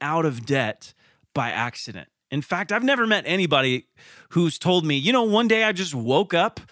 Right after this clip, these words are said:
and I didn't have any more debt. My student loans were gone." No, in fact, it's the opposite direction. You wake up one day and you look at your account and you're like,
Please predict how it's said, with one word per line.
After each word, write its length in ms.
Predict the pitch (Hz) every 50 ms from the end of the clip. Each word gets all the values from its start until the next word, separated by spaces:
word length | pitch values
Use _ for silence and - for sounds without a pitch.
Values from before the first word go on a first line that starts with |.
| - - - - - - - _ -
and 140 | 139 139 127
I 80 | 123
didn't 300 | 120 127 190 220 208 208
have 260 | 175 165 180 180 160 165
any 140 | 156 156
more 200 | 147 143 135 135
debt. 300 | 131 117 127 120 98 -
My 160 | 123 123 139 143
student 420 | - - - - 226 226 214 156
loans 460 | 147 165 175 170 175 175 165 135 - - - - - -
were 260 | - 127 190 180 202
gone." 560 | 165 - - 196 196 165 139 113 107 - - - 160 - 160 156 147 -
No, 140 | 170 196 196
in 100 | 185 170
fact, 400 | - 208 214 220 220 156 - -
it's 240 | - 208 175 - -
the 160 | 160 208 - -
opposite 640 | 165 196 226 - 202 196 - - 156 127 - - 123
direction. 540 | 131 123 113 98 107 - - - 92 98 95
You 160 | 123 151 180
wake 260 | 180 190 226 254 240 226
up 160 | 220 220 -
one 180 | 196 190 185
day 360 | 156 180 180 175 170 170 165 -
and 160 | 151 151 156
you 120 | 156 156 156
look 240 | 160 214 233 -
at 80 | 202 -
your 160 | 143 151 151
account 380 | 135 - - - 254 262 220 -
and 80 | 147
you're 100 | 143 139
like, 180 | 139 139 135